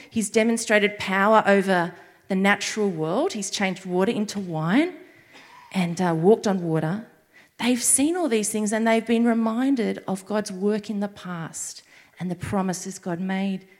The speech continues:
from the future, for the future, and they believe that he is from God. Well, as we go through these three pieces of the puzzle, I'm gonna ask us some questions too.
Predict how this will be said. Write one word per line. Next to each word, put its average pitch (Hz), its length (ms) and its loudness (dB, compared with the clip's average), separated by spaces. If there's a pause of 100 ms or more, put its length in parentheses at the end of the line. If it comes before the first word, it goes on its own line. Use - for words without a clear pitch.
(120)
from 180 160 -14
the 170 80 -12
future, 190 640 -16 (440)
for - 140 -14
the 180 100 -12
future, 190 360 -10
and 190 100 -4
they 190 100 -2
believe 196 640 -4 (260)
that 170 120 -12
he 180 220 -14
is 180 480 -8 (280)
from 170 300 -12
God. 165 460 -10 (2250)
Well, 233 120 0
as 285 120 0
we 285 60 0
go 254 180 4
through 240 180 0
these 208 180 2
three 220 200 0
pieces 196 360 0
of 190 40 -4
the 190 140 -6
puzzle, 190 320 -6
I'm 180 100 -2
gonna 180 200 -2
ask 160 340 -8
us 175 120 -8
some 170 200 -8
questions 165 500 -12
too. 190 280 -12